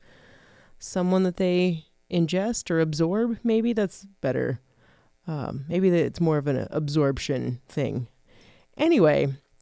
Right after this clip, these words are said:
the last thirty minutes of this movie is truly astonishing for its originality, creativity, and that there's no blood in any of these sequences. And this is kind, this was done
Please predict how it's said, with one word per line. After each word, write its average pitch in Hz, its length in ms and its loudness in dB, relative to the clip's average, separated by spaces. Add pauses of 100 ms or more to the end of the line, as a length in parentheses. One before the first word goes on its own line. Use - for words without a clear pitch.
(560)
the 196 100 4
last 254 360 0
thirty 254 220 2
minutes 180 340 2
of 156 80 -6
this 156 160 -2
movie 156 260 2
is - 220 -4
truly 262 400 0
astonishing 147 640 -2
for 156 180 -2
its 147 260 -2
originality, 156 880 2
creativity, 143 840 -2 (480)
and 220 580 2 (120)
that 208 160 -2
there's 370 340 0
no 294 280 2
blood 175 540 0 (120)
in 170 180 0
any 180 300 2
of 160 80 0
these 160 180 0
sequences. 165 540 0
And 160 140 2
this 185 120 0
is 214 120 0
kind, 196 320 -2
this 175 180 -2
was 160 140 -2
done 156 420 0